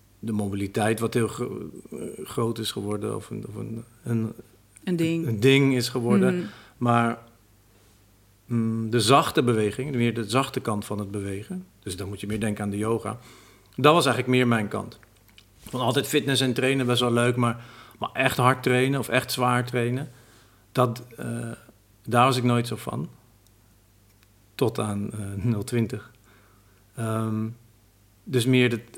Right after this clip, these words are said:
Speaker 1: de ingewikkeldere bewegingen met eigen lichaamsgewicht.
Speaker 2: Mhm.
Speaker 1: Waar, wat CrossFit heeft, een,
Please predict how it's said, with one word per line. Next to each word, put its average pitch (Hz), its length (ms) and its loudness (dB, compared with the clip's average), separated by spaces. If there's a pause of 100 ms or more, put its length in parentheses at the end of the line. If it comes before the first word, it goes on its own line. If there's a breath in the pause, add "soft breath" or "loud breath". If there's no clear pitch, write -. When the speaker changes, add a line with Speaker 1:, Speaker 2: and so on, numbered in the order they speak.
(1080)
Speaker 1:
de 123 280 -6
ingewikkeldere 135 840 4 (200)
bewegingen 120 640 0 (200)
met 120 140 -6
eigen 120 280 0
lichaamsgewicht. 113 680 -6
Speaker 2:
Mhm. 202 340 2 (1200 soft breath)
Speaker 1:
Waar, 127 360 4
wat 127 180 0
CrossFit 165 380 0
heeft, 120 260 -2
een, 117 320 -4